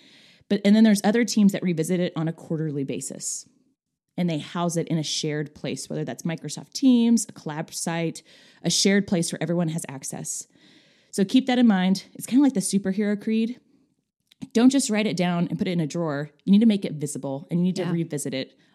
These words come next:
Speaker 1: often.
Speaker 2: And as I'm hearing you talk about all of these things, again, I mean, you said this about,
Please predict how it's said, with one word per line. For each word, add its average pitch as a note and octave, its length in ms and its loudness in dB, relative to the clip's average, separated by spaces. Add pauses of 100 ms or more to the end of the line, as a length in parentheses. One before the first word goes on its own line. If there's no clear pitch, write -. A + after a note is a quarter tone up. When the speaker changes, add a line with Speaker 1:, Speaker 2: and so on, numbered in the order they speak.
(160)
Speaker 1:
often. - 440 -10 (720)
Speaker 2:
And A#3+ 240 -2
as C#4 180 -2
I'm A3+ 120 2
hearing B3 360 0
you G#3 100 4
talk A#3 220 -4
about G3 180 -2
all F#3 140 0
of F#3+ 160 0
these F#3+ 180 -2
things, G3 340 0
again, G3+ 800 0
I G3 40 -6
mean, G3 180 2
you A3+ 100 0
said G#3+ 200 -4
this G3+ 200 -2
about, F3+ 280 -8